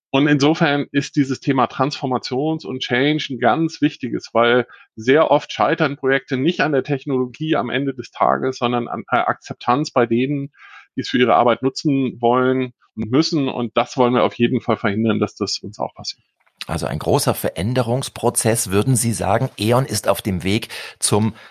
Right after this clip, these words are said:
Speaker 2: um diesen S-A-P-Begriff hier noch mal reinzuwerfen, Intelligent Enterprise?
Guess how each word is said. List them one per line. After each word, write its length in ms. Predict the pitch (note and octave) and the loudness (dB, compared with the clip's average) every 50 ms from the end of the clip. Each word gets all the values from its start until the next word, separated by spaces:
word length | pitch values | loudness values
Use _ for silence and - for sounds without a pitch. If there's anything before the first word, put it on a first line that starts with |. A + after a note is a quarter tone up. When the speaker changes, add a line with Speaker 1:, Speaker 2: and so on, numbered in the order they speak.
| - | -16
Speaker 2:
um 180 | - - F2+ E2+ | -10 -8 -6 -6
diesen 200 | F2+ F2+ D#2+ F#2+ | -4 -4 -4 -4
S-A-P-Begriff 720 | - - - E2 - - G2+ G#2+ B2 - - F#2 F2+ - | -4 -4 -4 -4 -2 0 0 0 0 2 2 2 0 2
hier 100 | - G2+ | 0 0
noch 160 | G2 G2+ F2+ - | 2 2 2 2
mal 160 | G2+ G2 F#2 | 2 2 2
reinzuwerfen, 760 | D#2+ F#2 F#2 G#2 G2+ - - E2 F2+ F2+ F#2 F2+ - G2+ E2 - _ _ _ | 2 2 0 0 -2 -4 -6 -4 -2 0 0 0 -2 -4 -6 -8 _ _ _
Intelligent 640 | - F#2+ F2 - G2 F#2+ G#2+ A2 F2 - F#2 F2 - | -8 -8 -4 0 0 0 0 0 -2 -2 -4 -4 -4
Enterprise? 640 | F2+ F2 G#2+ - - - A2+ - - - - - | -4 -4 -4 -6 -2 -2 -2 -2 -2 -6 -12 -18